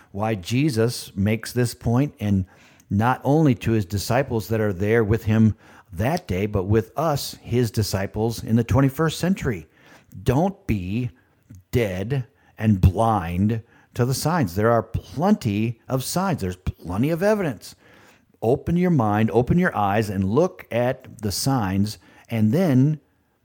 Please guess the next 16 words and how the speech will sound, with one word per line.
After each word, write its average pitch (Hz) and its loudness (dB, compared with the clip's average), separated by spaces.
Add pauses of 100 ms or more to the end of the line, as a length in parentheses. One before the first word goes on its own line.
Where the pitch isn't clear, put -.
(140)
you 120 -4
can 117 0
make 135 0
that 117 -6
stand, 110 0
and 98 -2
you 98 -2
can 90 -6
be 98 -2
saying, 98 -4
"I'm 123 -2
going 104 0
to 87 -6
obey 90 -4 (360)
the 90 -6
truth." - -10